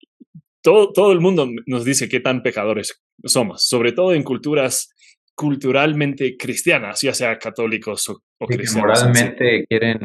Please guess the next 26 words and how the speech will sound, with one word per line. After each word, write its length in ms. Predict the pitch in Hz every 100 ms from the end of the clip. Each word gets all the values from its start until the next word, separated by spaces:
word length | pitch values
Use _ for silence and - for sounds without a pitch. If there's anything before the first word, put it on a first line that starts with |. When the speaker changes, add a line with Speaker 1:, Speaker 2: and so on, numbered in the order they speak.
| 92
Speaker 2:
ser 300 | - 110 101
correctos, 640 | 98 95 95 92 - 90 -
sí. 80 | 87
Ujú. 140 | 87 -
Speaker 1:
Sí. 340 | - 135 98 _ _ _ - - _ _
Entonces, 540 | 147 147 147 143 143 127 -
sabemos 520 | - 117 147 247 175
que 120 | -
somos 260 | - 147 117
pecadores, 760 | 104 92 120 110 82 - - _ _ _ _ _ _
pero 140 | - 131
decimos, 520 | 127 139 143 131 - -
"Ah, 80 | - - - - - -
chuta, 400 | - - 117 113
sí, 260 | - 151 131
o 60 |
sea, 160 | 117 123
me 160 | 117
toca, 400 | 117 165 165 156 -
antes 440 | 151 202 196 156
de, 160 | 139 135
de, 340 | 135 120 101 101
de 100 | 110
seguir 280 | - 110 123
a 80 | 120
Cristo, 480 | 131 123 - 101